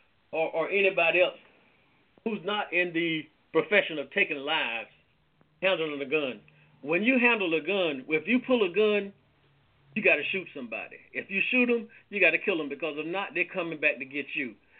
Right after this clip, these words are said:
The thing is, if you're a teacher and you have to use a gun and you shoot somebody, are you willing to get up out of your bed the next morning to come to work like nothing ever happened?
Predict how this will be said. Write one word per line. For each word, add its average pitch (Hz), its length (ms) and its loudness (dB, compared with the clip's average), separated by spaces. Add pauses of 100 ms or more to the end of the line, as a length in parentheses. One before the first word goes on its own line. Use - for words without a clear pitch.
(200)
The 165 80 -2
thing 214 340 4
is, 143 340 0 (1300)
if 285 240 0
you're 247 180 4
a 214 100 0
teacher - 400 -4 (1120)
and 170 140 -2
you 170 120 0
have 247 300 2
to 240 80 -2
use 220 260 -4
a 175 60 0
gun 135 460 -2 (160)
and 165 200 2
you 226 100 0 (100)
shoot 254 240 -2
somebody, 123 540 -2 (1900)
are 190 160 6
you 208 200 6
willing 226 340 4
to 175 100 -8
get 175 180 -2
up 196 160 -4
out 175 160 -6
of 160 60 -6
your 185 120 -4
bed 165 260 -2
the 156 60 -4
next 160 260 -4
morning 156 280 -2
to - 80 -20
come 165 140 -6
to 131 80 -8
work 139 280 -4
like 120 200 -8
nothing 147 300 -6
ever 117 200 -8
happened? 110 420 -12